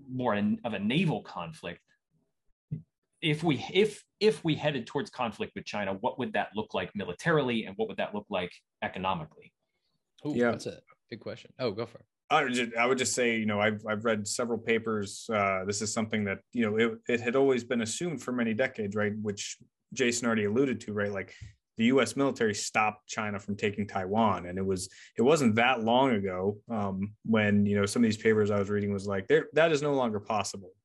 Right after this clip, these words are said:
Speaker 3: right? Like, if, if China essentially wanted to conduct a military takeover of,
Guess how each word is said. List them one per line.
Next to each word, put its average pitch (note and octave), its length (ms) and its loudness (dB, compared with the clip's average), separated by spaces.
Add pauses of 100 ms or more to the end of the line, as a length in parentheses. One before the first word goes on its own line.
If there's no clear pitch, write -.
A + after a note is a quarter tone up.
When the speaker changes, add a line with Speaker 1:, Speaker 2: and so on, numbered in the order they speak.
Speaker 3:
right? G#2 220 -4
Like, G2+ 160 0
if, G2+ 240 -4
if G#2 160 -2
China C#3 500 2 (380)
essentially A#2+ 340 2
wanted B2 380 4
to A2 320 2 (180)
conduct A#2+ 320 2
a B2+ 40 0
military A#2+ 420 0
takeover A2+ 480 -6
of, G2 100 -18